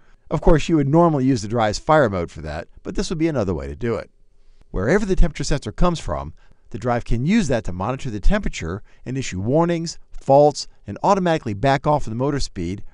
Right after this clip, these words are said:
or even shut the motor down. The G S four can use either P T Cs or R T Ds for temperature sensing. At a certain temperature, a P T C's resistance changes dramatically.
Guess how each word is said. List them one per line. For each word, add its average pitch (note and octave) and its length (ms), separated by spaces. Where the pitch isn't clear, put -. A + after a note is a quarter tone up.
or - 60
even A3 160
shut A#2+ 240
the - 80
motor G2+ 280
down. C3+ 420
The B2 100
G F#3 160
S G3+ 100
four E3 220
can C3+ 160
use B2 140
either G#2 220
P - 200
T F3+ 200
Cs A2 420
or F#3+ 260
R G3 160
T - 140
Ds G2+ 200
for C3+ 100
temperature - 300
sensing. B2+ 500
At G#2+ 100
a G#2+ 60
certain D#3 300
temperature, G2 580
a C3 80
P - 140
T - 160
C's D3+ 280
resistance B2 500
changes A#2+ 480
dramatically. G#2+ 760